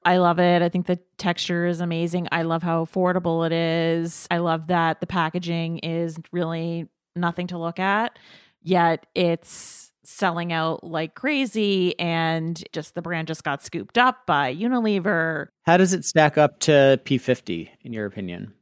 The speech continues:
Speaker 1: I just think they're two totally different products. I really do. I think that P fifty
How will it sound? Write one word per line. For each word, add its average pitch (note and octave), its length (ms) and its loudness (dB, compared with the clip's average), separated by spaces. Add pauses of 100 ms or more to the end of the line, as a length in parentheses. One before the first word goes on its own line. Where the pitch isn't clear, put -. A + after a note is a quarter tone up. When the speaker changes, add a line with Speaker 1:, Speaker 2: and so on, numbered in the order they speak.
(140)
Speaker 1:
I C4 80 4
just D4+ 180 0
think G4+ 140 0
they're F4+ 80 0
two G3+ 320 2
totally E3+ 400 -2
different E3+ 320 -4
products. - 880 -4 (480)
I G3 80 4
really F#3 400 4
do. D3+ 400 0
I G3 140 2
think F#3+ 220 0
that F3 360 2 (140)
P G#3+ 180 -4
fifty F3+ 840 -2